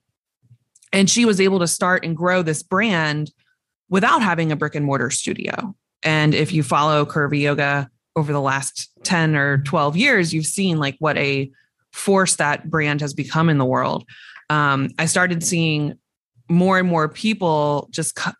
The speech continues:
being open to the idea that they could have an amazing career as a yoga teacher and do it in a way that was leveraging the internet, that was leveraging online platforms, that was leveraging streaming video.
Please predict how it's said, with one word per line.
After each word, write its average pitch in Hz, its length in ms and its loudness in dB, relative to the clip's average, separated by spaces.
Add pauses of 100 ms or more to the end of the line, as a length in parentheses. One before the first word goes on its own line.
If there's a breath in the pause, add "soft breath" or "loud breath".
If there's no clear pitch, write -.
(140)
being 240 320 4
open 208 400 2
to 208 100 2
the 175 140 2
idea 160 520 0
that 151 280 0 (440 loud breath)
they 180 180 2
could 180 160 0
have 170 220 -2
an 160 80 -2
amazing 156 440 -2
career 147 420 -2
as 147 180 -2
a 143 40 0
yoga 185 240 2
teacher 262 580 0 (440 loud breath)
and 180 560 2 (160)
do 180 200 2
it 185 140 0
in 170 100 0
a 160 40 2
way 156 540 0 (380)
that 170 220 0
was 160 260 0
leveraging 160 480 0
the 156 120 0
internet, 139 400 -2
that 135 140 -2
was 147 120 -2
leveraging 156 640 0
online 147 360 2
platforms, 127 640 -4
that - 100 -2
was 147 140 -2
leveraging 160 460 0
streaming 160 460 0
video. 147 540 0